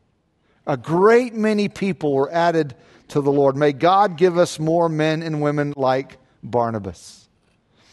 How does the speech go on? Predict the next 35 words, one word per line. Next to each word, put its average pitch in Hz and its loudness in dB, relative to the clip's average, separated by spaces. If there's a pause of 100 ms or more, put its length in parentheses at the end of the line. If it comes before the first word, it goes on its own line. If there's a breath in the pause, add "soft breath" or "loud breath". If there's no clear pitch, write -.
(180 soft breath)
He 143 -2
loved 160 4
the 147 4
Lord. 233 6
He 175 2
loved 151 2
people. 247 4 (140 loud breath)
He 180 0
was 156 2
an 143 -4
encourager. 226 4 (140 loud breath)
Thus, 196 4
God 196 2
used 220 0
him 185 2
greatly 190 4 (380 soft breath)
to 151 -6
see 165 -2
many 196 2
others 143 2
come 156 -4
to 139 0
faith 143 -2
in 135 -4
Jesus 117 -8
Christ. 101 -8 (640 soft breath)
And 147 -4
then 214 6
verse 190 4
twenty-five 214 2
tells 160 4
us, 165 0
"Barnabas 185 2
then 175 2
departed 185 4